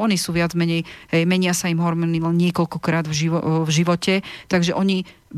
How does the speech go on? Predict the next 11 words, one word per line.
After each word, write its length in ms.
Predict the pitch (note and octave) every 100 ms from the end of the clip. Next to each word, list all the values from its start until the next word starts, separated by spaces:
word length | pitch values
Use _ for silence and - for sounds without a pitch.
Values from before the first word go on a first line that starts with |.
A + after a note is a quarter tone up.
| D3+
menej 480 | F3+ F#3 A#3 A3+ F#3
často 400 | - F#3+ - F3
pociťujú 480 | E3+ - F3 F3+ E3+
tieto 320 | E3+ E3+ E3
veci, 240 | F3 F3+
skôr 240 | E3 - F3
to 160 | E3+
môže 240 | E3 E3 D#3+
byť 240 | E3 E3
neurologický 560 | E3 F3 F3+ F3+ - G#3
problém, 480 | G3+ F#3+ G3+ G#3